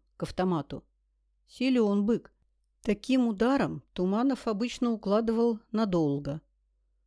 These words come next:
Он нагнал неприятеля в три скачка, провёл подсечку, а когда тот, грохнувшись озимь, подскочил,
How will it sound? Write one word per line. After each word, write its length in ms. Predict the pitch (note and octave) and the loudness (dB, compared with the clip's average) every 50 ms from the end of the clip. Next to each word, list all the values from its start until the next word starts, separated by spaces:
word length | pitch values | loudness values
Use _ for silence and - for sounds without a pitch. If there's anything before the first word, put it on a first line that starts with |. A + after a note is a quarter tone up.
| _ _ | _ _
Он 220 | - F#3 G3 G3 F#3 | 0 2 2 4 4
нагнал 320 | F#3+ F#3 F3 G3+ G3 F#3 | 2 2 2 2 2 2
неприятеля 680 | F#3+ F#3+ E3+ - G3 F#3+ F#3 A3+ A#3+ A#3+ - F#3+ E3+ | 2 0 -2 -2 -2 0 2 2 2 2 0 -4 -6
в 80 | E3 - | -6 -6
три 140 | - G3 G3+ | -6 -6 -6
скачка, 580 | - - - F#3 - - - - F3 C#3+ D#3 - - - _ _ | -4 -4 -6 -6 -6 -6 -4 -2 -2 -2 -4 -8 -14 -20 _ _
провёл 380 | _ - F3+ F#3 F3+ F#3 D#3+ D#3+ | _ 0 0 0 2 0 -2 -2
подсечку, 680 | - - E3 D#3+ - - C#4 C#4+ - - - D#3 - - - - _ _ | -2 -4 -4 -4 -4 -2 -2 -2 -2 -2 -6 -10 -10 -10 -16 -20 _ _
а 100 | - E3+ | -12 -6
когда 280 | - G3+ F#3+ G3 G#3 | -4 -4 0 0 0
тот, 200 | G3+ - G#3+ F#3+ | 0 0 -2 -4
грохнувшись 720 | F3 E3 G3 A#3+ A3+ - - F3+ - - - F#3+ - - | -4 -2 0 0 0 0 -4 -6 -6 -6 -10 -10 -4 -4
озимь, 240 | G#3+ F#3 D#3 E3 D#3+ | -4 -2 -2 -4 -6
подскочил, 720 | - - - - - - G#3 G3+ - - D4+ D#4 D#4+ D#4 | -8 -10 -12 -8 -4 -2 -2 -2 0 -2 -2 -2 -2 -4